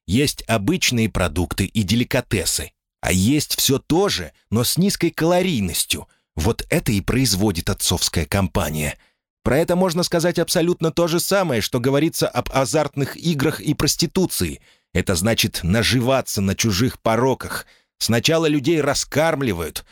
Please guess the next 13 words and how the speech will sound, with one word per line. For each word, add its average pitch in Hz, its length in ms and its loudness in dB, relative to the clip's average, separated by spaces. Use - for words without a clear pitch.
потом 123 260 2
заставляют 131 640 2
сбрасывать 127 640 0
вес, 120 440 0
а 107 160 2
дальше 165 440 0
всё - 200 0
повторяется 131 640 0
в 101 60 0
обратном 104 480 0
порядке». 101 640 -2
Том 85 280 2
улыбнулся. 85 880 0